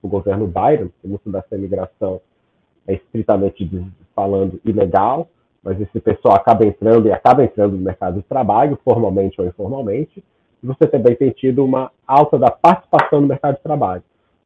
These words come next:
tá? Então, mais gente tá trabalhando hoje, né, é, é, se você pegar diferentes perfis demográficos do que tava trabalhando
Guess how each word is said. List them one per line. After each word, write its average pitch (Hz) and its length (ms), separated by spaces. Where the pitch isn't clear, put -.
tá? 104 160
Então, - 200
mais 113 300
gente 117 320
tá 104 100
trabalhando 107 720
hoje, 113 520
né, 101 320
é, 92 480
é, 92 100
se - 80
você 90 160
pegar 92 200
diferentes 92 680
perfis 101 480
demográficos 113 680
do 135 100
que - 120
tava 123 240
trabalhando 117 520